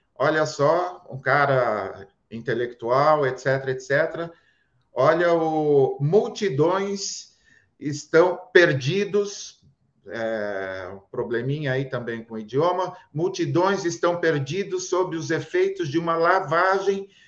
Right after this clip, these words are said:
cerebral em massa. Só um mover do Espírito de Deus para mudar essa corrente. Sabe o que que significa isso? Eles reconheceram o tamanho,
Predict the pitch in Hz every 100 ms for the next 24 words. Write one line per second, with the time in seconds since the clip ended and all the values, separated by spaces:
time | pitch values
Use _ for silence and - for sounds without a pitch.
0 | _ - - 214 214 180 139 160 190 190
1 | 190 170 135 120 - - 95 - _ _
2 | _ - - 185 185 208 196 190 175 156
3 | 139 175 175 143 151 135 - 170 165 165
4 | 160 147 135 127 160 175 175 - 156 156
5 | 147 139 147 160 160 151 - - 139 120
6 | 110 - - _ _ _ - - - 160
7 | - 143 123 123 117 143 135 123 147 139
8 | - 104 - _ - - 175 202 196 196
9 | 180 147 - 160 170 139 107 101 _ _
10 | - 185 196 214 220 202 202 208 196 139
11 | 113 98